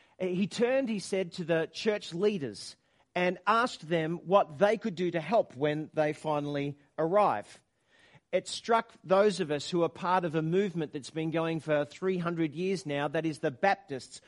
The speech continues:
followers of Jesus who are Baptists, and that's what this church is actually aligned with. It struck us that not one person who was part of that three hundred-year-old movement was invited to the table with Tony Abbott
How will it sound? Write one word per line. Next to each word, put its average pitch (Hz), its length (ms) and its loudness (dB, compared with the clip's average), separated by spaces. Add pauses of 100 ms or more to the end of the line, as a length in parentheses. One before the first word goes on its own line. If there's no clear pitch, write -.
(120)
followers 196 460 2
of 156 120 -2
Jesus 165 480 -4
who 160 160 -2
are 147 160 -2
Baptists, 151 540 -2
and 147 100 -4
that's - 240 -6 (180)
what 165 220 -2
this - 200 -2
church 196 480 -2
is 143 120 -8
actually 151 400 -6
aligned 160 540 -4
with. 123 240 -8 (240)
It 180 100 -8
struck 226 260 0
us 233 160 2
that 202 220 -2 (180)
not 196 300 2
one 220 380 2
person 220 460 -2
who 202 140 2
was 185 140 0
part 196 320 0
of 175 140 -2
that 185 200 2
three 202 300 -2
hundred-year-old 170 680 0
movement 165 460 -2 (160)
was 165 160 -2
invited 202 460 6
to 202 80 -10
the 196 100 -2
table 170 380 0
with 170 160 0
Tony 175 340 0
Abbott 139 300 0